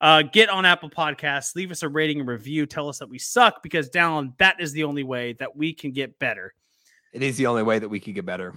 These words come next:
Speaker 1: And I wanna shout out the, the, I, I didn't take the guy's name on, uh, TikTok that said that we suck on here. And I
Speaker 2: Oh.
Speaker 1: was like, I forget that we, uh, there was a guy on
Speaker 2: Oh, yeah. I
Speaker 1: TikTok
Speaker 2: think
Speaker 1: that
Speaker 2: he said something like, "This is the worst I've ever seen."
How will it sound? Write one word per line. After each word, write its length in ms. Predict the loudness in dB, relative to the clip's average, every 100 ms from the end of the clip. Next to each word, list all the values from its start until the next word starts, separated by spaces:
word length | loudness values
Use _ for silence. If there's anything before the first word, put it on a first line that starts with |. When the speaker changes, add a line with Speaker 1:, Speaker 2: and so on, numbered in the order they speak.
| 4
Speaker 1:
And 140 | 10
I 100 | 10
wanna 320 | 10 8 6 4
shout 400 | 6 6 8 6
out 380 | 6 2 -8
the, 360 | -4 -2 -2 -4
the, 160 | -8 -12 _ _ -18
I, 300 | -18 -10 -10
I 60 | -10 -18 -10
didn't 340 | -8 -8 -10
take 220 | -12 -14 -12
the 60 |
guy's 340 | -8 -6 -6 -8
name 220 | -8 -8
on, 160 | -8 -6
uh, 300 | -6 -6 -8
TikTok 460 | -10 -8 -10 -12 -12
that 200 | -14 -12
said 180 | -12 -12
that 160 | -16
we 80 | -16
suck 400 | -14 -16 -18 -20 _ -16
on 220 | -16 -16 _
here. 320 | -12 -12 -10
And 100 | -2
I 140 | 0 0
Speaker 2:
Oh. 40 |
Speaker 1:
was 160 | -4 -10
like, 180 | -14 -16 _ _ _ _ _ _ -4
I 100 | -2
forget 320 | 2 2 4
that 100 | 0
we, 120 | 0 -4 _ -8
uh, 100 | -8 -6
there 100 | -8
was 80 | -6
a 40 |
guy 140 | -4 0
on 60 | 4
Speaker 2:
Oh, 60 | 6
yeah. 180 | 6
I 40 | 4
Speaker 1:
TikTok 160 | 4
Speaker 2:
think 120 | 0 -4
Speaker 1:
that 60 |
Speaker 2:
he 60 | -4
said 220 | -2 -2
something 140 | 0 0
like, 160 | 0 0
"This 160 | -2
is 100 | 0
the 100 | 2
worst 420 | 4 4 2 2
I've 120 | 2 2
ever 220 | 2 0
seen." 560 | -2 -4 -4 -4 -8